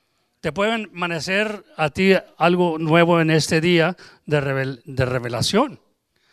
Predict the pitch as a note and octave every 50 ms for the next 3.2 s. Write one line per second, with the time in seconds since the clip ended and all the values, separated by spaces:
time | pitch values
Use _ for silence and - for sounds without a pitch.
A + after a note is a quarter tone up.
0 | _ _ _ - C3+ D3+ G3+ D4 C#4 G3 - _ _ _ _ _ _ _ _ _
1 | _ _ _ _ _ _ _ _ _ - - - F#3+ F#3 E3+ G3 G#3+ A#3 B3+ B3
2 | B3+ A#3+ A3+ A#3 A#3 G3 - G3+ D#3 C3+ C3+ C3 C#3 D3+ E3 D#3 C#3 C3 A#2+ A#2
3 | A#2+ A#2+ A#2